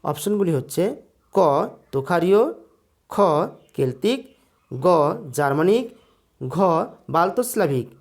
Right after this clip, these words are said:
সঠিক উত্তর হচ্ছে ঘ বালতোস্লাভিক। এগারো নম্বর প্রশ্ন, নিচের কোনটি সপ্তম ভাষাগুচ্ছের অন্তর্ভুক্ত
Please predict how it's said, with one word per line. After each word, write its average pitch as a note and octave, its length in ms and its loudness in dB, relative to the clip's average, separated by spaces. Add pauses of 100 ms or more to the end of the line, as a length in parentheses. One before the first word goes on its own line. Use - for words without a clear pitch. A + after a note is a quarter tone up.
(340)
সঠিক G#3 340 -2
উত্তর C#3 260 -4
হচ্ছে F#3 280 0 (580)
ঘ - 20 -2 (600)
বালতোস্লাভিক। C#3 840 0 (880)
এগারো F#3+ 300 4
নম্বর F#3 300 2
প্রশ্ন, C3+ 240 -4 (720)
নিচের F#3+ 360 2
কোনটি G#3+ 420 0 (440)
সপ্তম G3 380 0 (500)
ভাষাগুচ্ছের F#3+ 680 0 (160)
অন্তর্ভুক্ত F3 600 -4